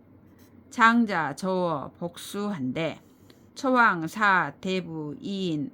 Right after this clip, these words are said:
왕 선언 왈이라. 원이 경내 루으라.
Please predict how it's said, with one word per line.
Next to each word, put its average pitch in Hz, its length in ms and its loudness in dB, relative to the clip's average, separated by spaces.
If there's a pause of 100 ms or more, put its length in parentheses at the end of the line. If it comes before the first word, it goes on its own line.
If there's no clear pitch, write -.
(140)
왕 160 460 -2
선언 202 580 -4
왈이라. 143 680 -4 (960)
원이 202 560 0
경내 180 540 -2
루으라. 147 800 -6